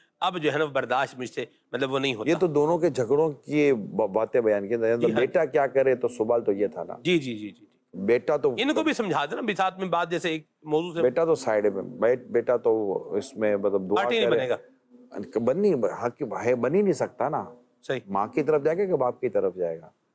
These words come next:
Speaker 1: सही।
Speaker 2: हाँ, ये ज़रूर कहूँगा कि अगर बेटा इतना बाशऊर है, समझदार है,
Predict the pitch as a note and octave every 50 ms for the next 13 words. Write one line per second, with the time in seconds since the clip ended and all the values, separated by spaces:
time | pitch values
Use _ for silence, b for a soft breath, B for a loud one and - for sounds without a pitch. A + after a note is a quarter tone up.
0 | _ - A#2+ G#2+ G2 A#2+ B2 A2 G#2 A2 D#3+ F#3+ E3+ D#3+ E3+ F3 E3+ D3+ D#3 C#3+
1 | D3 C#3+ D3 D#3 D#3 C#3 D#3 D3 B2+ G#2+ G2 - - - - A2 A2+ D3 D3 B2+
2 | A2+ A2+ A2+ - D3 C3+ C3+ - B2+ C3 C3 B2+ A#2+ A2+ A#2 A2+ - - G#2+ G2+
3 | A#2+ C#3+ D3+ C#3+ C#3+ C3+ A#2+ - - G#2 A2 A2 G#2 G2 A2+ A#2 C3 C3+ C3